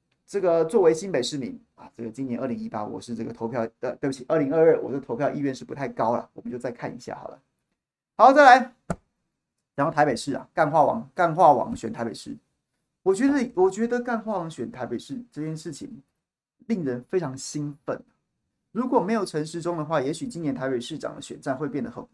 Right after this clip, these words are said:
聊，因为陈-，因为，因为蒋万安本身就是一个很比较，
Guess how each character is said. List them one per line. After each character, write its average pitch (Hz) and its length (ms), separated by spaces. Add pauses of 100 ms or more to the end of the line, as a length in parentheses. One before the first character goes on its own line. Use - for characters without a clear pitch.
(140)
聊， - 160 (480)
因 247 80
为 277 80
陈-， 196 180 (220)
因 233 80
为， - 200
因 226 140
为 262 80
蒋 139 200
万 190 100
安 202 100
本 - 160
身 170 140
就 180 140
是 180 120
一 156 60
个 156 100
很 117 220
比 123 80
较， 127 280